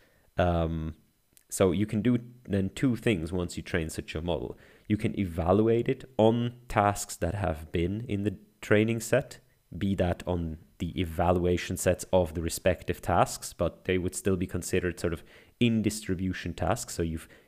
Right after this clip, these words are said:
explicitly trained the model for these tasks, or you can test it on out of distribution tasks, which is, here would be a task, like a different task, but you haven't trained on that task,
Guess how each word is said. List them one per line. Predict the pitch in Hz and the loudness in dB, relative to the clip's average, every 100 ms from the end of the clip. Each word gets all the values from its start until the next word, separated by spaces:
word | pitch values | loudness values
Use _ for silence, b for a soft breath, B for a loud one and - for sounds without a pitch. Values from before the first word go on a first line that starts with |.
| b - | b -14
explicitly | - - 92 - - 85 | -12 -2 -2 -2 -6 -8
trained | - 90 80 | -4 -4 -2
the | 80 | -2
model | 82 80 80 | -2 -2 -4
for | - 80 | -4 -6
these | 80 73 - | -6 -10 -10
tasks, | - 82 - - - b b b b _ - | -2 -2 -2 -6 -18 b b b b _ 4
or | 156 156 | 6 6
you | 139 | 4
can | 131 | 0
test | - 90 - 98 | 0 -2 0 0
it | 95 | 2
on | 101 - _ | 0 -4 _
out | 123 135 | 2 2
of | 104 - | 2 -2
distribution | 78 - 80 80 - 87 | -8 -6 -4 -4 -4 -6
tasks, | - 80 - - | -4 -4 -4 -4
which | 90 - | -4 0
is, | 92 82 - B B B B | 0 0 -4 B B B B
here | - 123 123 | 0 4 6
would | 104 90 | 6 4
be | 101 90 | 2 0
a | |
task, | - - 85 80 - - - b b - | 0 0 0 0 -4 -12 -20 b b -4
like | 85 | -2
a | 85 | -2
different | 76 120 - 85 - | 2 2 2 -8 -2
task, | 80 87 - - | -2 -2 -4 -6
but | - 92 | -4 -4
you | 82 | -8
haven't | - 123 127 120 - | -4 -2 -2 -6 -4
trained | 113 110 90 85 - | 0 2 2 -2 -4
on | 85 80 | -2 -2
that | 78 - | -4 -4
task, | - 87 - - | -2 -2 -2 -10